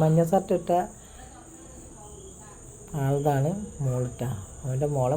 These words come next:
മുട്ടായി കൊടുക്കൽ കേട്ടോ. അപ്പോൾ നമ്മളെ പുതിയാപ്പിളിൻ്റെ ആൾക്കാരൊക്കെ വരുന്നുണ്ട് കേട്ടോ. നമ്മളെ തറവാട്ടിൻ്റെ മുറ്റത്താണ് വണ്ടി നിർത്തിയിട്ട് അവരിങ്ങോട്ട് ഇറങ്ങി വരിക കേട്ടോ. എല്ലാ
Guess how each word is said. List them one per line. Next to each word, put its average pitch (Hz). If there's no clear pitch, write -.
മുട്ടായി 117
കൊടുക്കൽ 113
കേട്ടോ. 123
അപ്പോൾ 160
നമ്മളെ 160
പുതിയാപ്പിളിൻ്റെ 160
ആൾക്കാരൊക്കെ 151
വരുന്നുണ്ട് 123
കേട്ടോ. 117
നമ്മളെ 127
തറവാട്ടിൻ്റെ 147
മുറ്റത്താണ് 147
വണ്ടി 139
നിർത്തിയിട്ട് 135
അവരിങ്ങോട്ട് 131
ഇറങ്ങി 131
വരിക 123
കേട്ടോ. 117
എല്ലാ 120